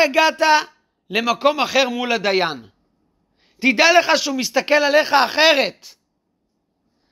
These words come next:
קודם כל תרצה, אנחנו תכף נברר מה זה רצון. שלא נרמה את עצמנו. אני לא אוהב להשאיר שיעור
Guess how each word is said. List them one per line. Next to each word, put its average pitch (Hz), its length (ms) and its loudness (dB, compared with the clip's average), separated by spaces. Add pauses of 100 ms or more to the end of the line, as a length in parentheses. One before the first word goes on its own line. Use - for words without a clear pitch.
(200)
קודם 339 340 2
כל 302 160 2
תרצה, 269 360 -6
אנחנו 185 200 -8
תכף 226 280 -10
נברר 185 380 -8
מה 175 140 -2
זה 160 120 -10
רצון. 147 500 -4 (1500)
שלא 151 320 -2
נרמה 196 420 0
את 185 100 -4
עצמנו. 117 600 -14
אני 185 180 -4
לא 262 140 4
אוהב 262 140 0
להשאיר 220 480 -2
שיעור 185 580 -6